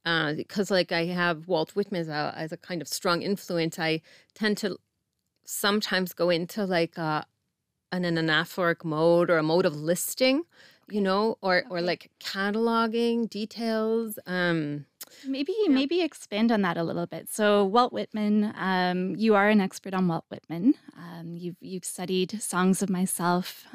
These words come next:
Speaker 2: um, very much in detail. So how, how does he influence your poetry? So, so when you say cataloging,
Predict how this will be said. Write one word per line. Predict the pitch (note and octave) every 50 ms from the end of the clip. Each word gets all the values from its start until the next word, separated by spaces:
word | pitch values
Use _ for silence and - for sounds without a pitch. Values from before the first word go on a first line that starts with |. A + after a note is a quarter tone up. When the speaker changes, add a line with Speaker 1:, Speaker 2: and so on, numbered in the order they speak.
| - -
Speaker 2:
um, | F3+ F3 F3 F3 E3+ F3 F3 F3
very | F#3 F3 F3+ F#3 F#3+
much | F#3+ F#3 F3 - -
in | F#3 F#3
detail. | F3 F3 E3+ - - - G3 F3+ E3+ F3 F3 - - - - - - - _ _ _
So | _ - B3 A#3
how, | B3+ - B3 B3 B3+ C4+ C#4+ D4 C#4+ - - - -
how | - - - - B3 B3 B3+ C4+
does | A#3 A3+ A3+ G#3+ A3 A3 -
he | - - - A#3 G#3+ G#3 G3+ G3+ G3 F#3+ F#3+ F#3 F#3+ - - _ _
influence | - A3 A#3 A#3 - - A3+ A3 G#3 G#3 - -
your | G#3 F#3+
poetry? | - - G3+ G3 F3+ - - E3 C#3+ -
So, | F3+ - - G3 F#3+ F#3 - - -
so | - - - A3
when | G#3+ A3+ A#3
you | A#3+ A3+
say | - - G#3
cataloging, | G3 - - B3+ B3+ A3+ F#3+ D3+ B2+ - - - - - -